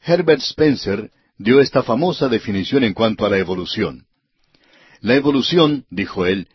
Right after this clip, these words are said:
"es una integración de materia en una concomitante disipación de movimiento durante el cual la materia pasa de una homogeneidad incoherente a una heterogeneidad coherente, y el movimiento retenido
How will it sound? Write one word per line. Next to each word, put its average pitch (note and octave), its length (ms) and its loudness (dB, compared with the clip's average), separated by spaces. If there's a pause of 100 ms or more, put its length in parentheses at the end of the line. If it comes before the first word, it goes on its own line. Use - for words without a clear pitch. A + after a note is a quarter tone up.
(320)
"es A2+ 220 0
una G3+ 140 2
integración D3 680 0
de C3+ 80 2
materia D3+ 640 2 (140)
en A#2+ 180 0
una D3 200 2
concomitante C3+ 920 0
disipación A#2+ 720 -2
de C3+ 80 4
movimiento A#2 760 0 (220)
durante G2+ 380 0
el F#2 100 -4
cual C3+ 260 0
la A2 120 2
materia D3 580 0
pasa B2+ 460 0
de G2 160 2
una C#3+ 360 0 (160)
homogeneidad A#2 840 0
incoherente C3 880 0 (240)
a A2+ 120 -4
una C3+ 400 2 (100)
heterogeneidad A#2+ 1040 0
coherente, A#2+ 720 0 (640)
y G#2 100 -2
el A2 80 2
movimiento D3+ 580 2
retenido C#3 680 0